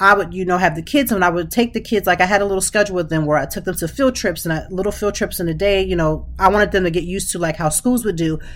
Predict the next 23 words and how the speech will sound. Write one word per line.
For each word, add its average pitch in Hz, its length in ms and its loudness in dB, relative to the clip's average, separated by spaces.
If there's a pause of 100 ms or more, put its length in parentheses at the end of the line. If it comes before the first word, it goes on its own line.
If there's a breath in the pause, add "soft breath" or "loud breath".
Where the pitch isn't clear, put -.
(120)
So - 160 0
I 185 60 6
would 170 100 -2
take 214 140 0
them 180 120 -2
to 160 40 -2
story 254 320 2
times, 226 480 0
and 185 100 -2
we 196 60 -2
would 175 140 -4
go 170 160 2
to, 170 360 -4
like, 151 220 2
Gymboree 202 640 0
and 175 100 0
do, 180 140 0
like, 156 220 0
music 226 380 0
time 190 500 2
and, 160 160 0
um, 156 400 -2
gymnastics. 220 680 0